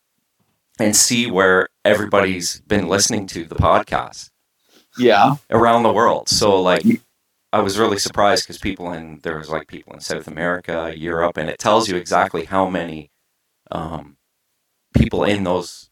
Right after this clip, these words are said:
Speaker 1: in those parts of the world actually listen to it, which was kind of <laughs> bizarre. I was like,
Speaker 2: Yeah.
Speaker 1: I was like, "Oh, that's kinda cool." It's like, technology's just beyond me, so.
Speaker 2: Small world.
Speaker 1: Yeah.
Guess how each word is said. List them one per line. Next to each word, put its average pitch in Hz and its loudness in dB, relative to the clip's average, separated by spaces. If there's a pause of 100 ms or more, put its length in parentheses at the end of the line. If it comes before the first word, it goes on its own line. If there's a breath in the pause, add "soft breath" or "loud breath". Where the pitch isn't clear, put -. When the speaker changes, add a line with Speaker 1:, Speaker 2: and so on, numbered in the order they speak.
(140)
Speaker 1:
in 95 -8
those 87 -10
parts 95 -2
of 82 -10
the 80 -10
world 87 -2
actually 78 -6
listen 82 -10
to 82 -16
it, - -18
which 85 -12
was 82 -10
kind 95 -6
of - -20
<laughs> - 2
bizarre. - -2
I 131 2 (720 soft breath)
was 101 -8
like, 123 6
Speaker 2:
Yeah. 160 6 (340)
Speaker 1:
I 131 -12
was 123 -12
like, 123 -12
"Oh, 165 -6
that's 101 -2
kinda 95 -8
cool." 85 -4
It's 107 -10
like, 80 -8
technology's 98 -4
just - -18 (380)
beyond 87 -6
me, 85 -14
so. - -20 (380)
Speaker 2:
Small 113 2
world. 117 6 (120)
Speaker 1:
Yeah. 90 0